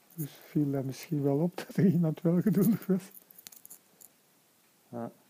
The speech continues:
Speaker 1: En toen kon ik het opbrengen. Ik
Speaker 2: Nu
Speaker 1: was,
Speaker 2: niet
Speaker 1: eh,
Speaker 2: meer?
Speaker 1: nu terug meer, ja. Maar als kind was ik wel heel een hevige.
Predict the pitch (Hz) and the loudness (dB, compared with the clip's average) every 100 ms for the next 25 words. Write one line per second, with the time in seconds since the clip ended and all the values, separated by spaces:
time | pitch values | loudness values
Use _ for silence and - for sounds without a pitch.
0 | _ _ _ _ _ 156 - 160 156 147 | _ _ _ _ _ -6 0 0 2 -2
1 | 143 151 160 143 156 180 190 196 - - | -2 -2 -2 0 0 2 0 -2 -16 -18
2 | _ _ _ _ _ _ _ _ _ 151 | _ _ _ _ _ _ _ _ _ -10
3 | 135 - 123 135 147 165 - - - _ | -8 -4 -2 0 0 -2 -10 -20 -20 _
4 | _ _ _ - _ _ _ _ 175 190 | _ _ _ -20 _ _ _ _ 4 4
5 | 196 185 - 165 143 139 143 170 - - | 6 4 4 -2 0 0 -2 -6 -8 -6
6 | 143 - - 175 175 139 135 143 151 139 | -6 -4 0 0 2 0 0 0 0 0
7 | 147 165 175 165 - _ _ _ _ _ | 4 6 6 4 -4 _ _ _ _ _
8 | _ - 135 117 151 143 131 | _ -6 -2 2 2 2 0